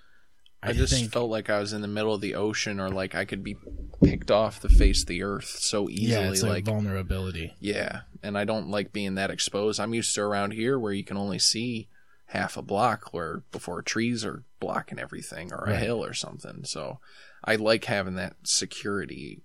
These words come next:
Speaker 1: kinda around. It's kinda funny when you have somebody from Colorado or something come out here, and th-, they'll, they'll feel claustrophobic because they can't see, like,
Speaker 2: Yeah.
Speaker 1: at thirty miles in every direction like they normally can.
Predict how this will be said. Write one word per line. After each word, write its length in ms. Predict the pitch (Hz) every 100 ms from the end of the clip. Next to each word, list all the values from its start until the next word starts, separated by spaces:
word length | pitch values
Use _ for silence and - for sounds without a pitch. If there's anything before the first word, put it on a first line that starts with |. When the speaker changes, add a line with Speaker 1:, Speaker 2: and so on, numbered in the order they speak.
| -
Speaker 1:
kinda 220 | - 73
around. 560 | 67 58 55 58 - 143 -
It's 240 | 120 110
kinda 220 | - 165
funny 240 | - 139 113
when 160 | 110
you 80 | 104
have 200 | 107 104
somebody 300 | - 107 98
from 220 | - 98
Colorado 560 | 104 90 - 85 87 85
or 160 | 85
something 360 | - 73 - 76
come 200 | - 98
out 200 | 87 -
here, 420 | - 113 95 - - - - - -
and 460 | 92 90 85 - - -
th-, 160 | 131 92
they'll, 300 | 120 120 117
they'll 260 | 117 131
feel 280 | 113 104 90
claustrophobic 800 | - 104 92 - - 78 73 - -
because 320 | - - - -
they 120 | -
can't 320 | - 80 -
see, 400 | - 120 87 - - -
like, 360 | - - - - - -
Speaker 2:
Yeah. 300 | 107 107 90
Speaker 1:
at 140 | - -
thirty 240 | 95 92
miles 400 | - 50 50 -
in 60 | -
every 180 | - -
direction 480 | - 58 - -
like 200 | - -
they 100 | -
normally 400 | 101 107 92 -
can. 260 | - - -